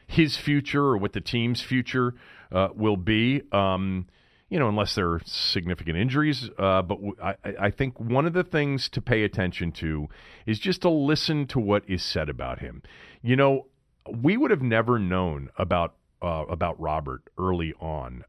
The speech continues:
Um, uh, do you know that, uh, th-, this is true, too.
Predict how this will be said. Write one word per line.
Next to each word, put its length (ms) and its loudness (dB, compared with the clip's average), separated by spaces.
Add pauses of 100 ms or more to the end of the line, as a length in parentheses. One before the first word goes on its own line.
Um, 360 -4
uh, 60 -12 (640)
do 120 -6
you 120 2
know 200 4
that, 320 4
uh, 120 -2
th-, 200 4
this 240 2
is 120 -4
true, 320 -2
too. 340 -6